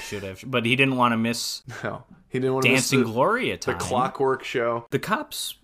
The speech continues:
Speaker 1: you know, think he may or may not be a suspect, but they're, they're also thinking, like, "Okay, w-, you know, it's, what about Gloria's husband?" And Gloria did mention a husband to him earlier when she was, when she was like, "Hey, you've been following me. Like, uh, did my husband hire you or
Speaker 2: Right.
Speaker 1: something?"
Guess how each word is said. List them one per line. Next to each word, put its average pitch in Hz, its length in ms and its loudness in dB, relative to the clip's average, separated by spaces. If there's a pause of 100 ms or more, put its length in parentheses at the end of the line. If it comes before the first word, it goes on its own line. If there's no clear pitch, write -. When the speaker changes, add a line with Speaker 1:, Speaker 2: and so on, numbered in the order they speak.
Speaker 1:
you 175 160 -4
know, 135 240 -2
think - 480 -4
he 160 180 -4
may 123 340 2
or 127 80 -2
may 120 140 0
not 113 240 -2
be 110 80 -2
a 95 40 -2
suspect, - 600 -4
but 110 180 -4
they're, 107 300 0
they're 110 220 0
also 101 560 -4 (100)
thinking, 101 420 -8
like, 92 200 -8
"Okay, 104 220 -4
w-, 98 280 -8
you 101 80 -8
know, 92 240 -8
it's, - 280 -10 (460)
what 113 240 -4
about 95 200 -2
Gloria's 92 380 -4
husband?" - 500 -6 (240)
And 151 160 2
Gloria 202 320 0
did 139 280 -2
mention 120 420 0
a 95 100 -2
husband 90 680 -8
to - 160 -4
him 101 300 -4
earlier 110 420 -2
when 92 160 -8
she 104 160 -8
was, 98 180 -8 (140)
when 110 380 -8
she - 100 -12
was 95 160 -10
like, 90 220 -8
"Hey, 113 120 -6
you've 95 240 -8
been 90 320 -8
following 95 540 -6
me. 85 240 -12
Like, 85 220 -12
uh, 90 120 -12
did 85 240 -16
my 82 140 -12
husband 98 380 -8
hire 107 240 -6
you 110 200 -6
or 117 40 -6
Speaker 2:
Right. 120 100 -8
Speaker 1:
something?" 135 460 -2